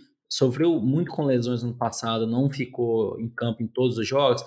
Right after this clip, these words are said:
mas eles trouxeram o Emmanuel Sanders, um veterano também pra compor o elenco.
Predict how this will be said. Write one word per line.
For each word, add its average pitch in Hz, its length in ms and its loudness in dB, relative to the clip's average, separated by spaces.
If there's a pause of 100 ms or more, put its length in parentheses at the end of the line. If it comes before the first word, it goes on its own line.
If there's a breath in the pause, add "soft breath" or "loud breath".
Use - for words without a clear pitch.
(260 loud breath)
mas 160 120 -2
eles 165 180 0
trouxeram 156 340 2
o 151 40 0
Emmanuel 151 320 -2
Sanders, 135 500 2
um 123 80 0
veterano 127 540 0
também 127 200 -2
pra 127 120 -4
compor 131 340 -2
o - 20 2
elenco. 127 460 0